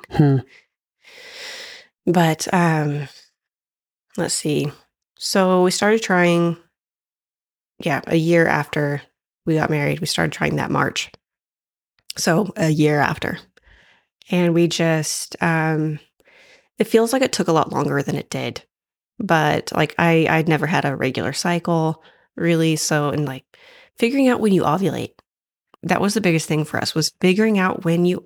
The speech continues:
Speaker 2: ovulate. And when you don't have a regular cycle, that's a little bit more difficult.
Speaker 1: Mm-hmm.
Speaker 2: You're just like, "Okay, well, <sighs> thanks." And they're like, "Oh, well, you can track your basal body temp." And I'm like, "I don't sleep four hours in one go."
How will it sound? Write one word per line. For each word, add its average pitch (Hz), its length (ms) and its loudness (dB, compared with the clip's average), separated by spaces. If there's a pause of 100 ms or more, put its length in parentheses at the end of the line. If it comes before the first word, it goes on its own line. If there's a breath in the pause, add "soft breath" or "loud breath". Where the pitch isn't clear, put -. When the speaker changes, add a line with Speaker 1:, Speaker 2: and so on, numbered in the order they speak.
Speaker 2:
ovulate. 139 580 -4 (580 loud breath)
And 202 100 4
when 208 80 4
you 226 100 2
don't 254 240 0
have 254 220 0
a 175 60 -2
regular 202 400 -2
cycle, - 320 -6
that's - 160 -4
a - 40 -6
little - 140 -6
bit - 160 -8
more - 160 -8
difficult. - 320 -16
Speaker 1:
Mm-hmm. 156 600 6
Speaker 2:
You're 151 120 6
just 147 140 2
like, 143 260 -4
"Okay, 151 640 -2
well, 143 320 4 (260)
<sighs> - 40 -20
thanks." - 500 -6 (520 loud breath)
And 190 100 0
they're 196 80 2
like, 190 180 -2
"Oh, 226 260 2
well, 214 240 0
you 208 140 -2
can 196 360 0 (440)
track 196 300 -2
your 170 80 4
basal 156 400 2
body 123 480 -4
temp." - 280 -6
And - 80 -4
I'm 160 100 0
like, 151 300 -4 (540 loud breath)
"I 190 100 2
don't 220 200 2
sleep - 480 0 (1160)
four 160 300 2
hours 127 320 0
in 147 120 0
one 139 160 -2
go." 127 340 -6